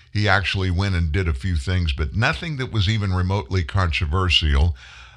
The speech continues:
other than doing what he did where he did it, unmasked,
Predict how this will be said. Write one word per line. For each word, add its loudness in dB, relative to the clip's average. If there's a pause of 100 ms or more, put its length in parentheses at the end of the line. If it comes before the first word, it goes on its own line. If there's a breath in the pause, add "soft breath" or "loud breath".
(240 loud breath)
other 4
than 4 (920 soft breath)
doing 0 (140)
what 2
he 2
did 2
where 6
he 4
did 2
it, 0 (800 soft breath)
unmasked, 2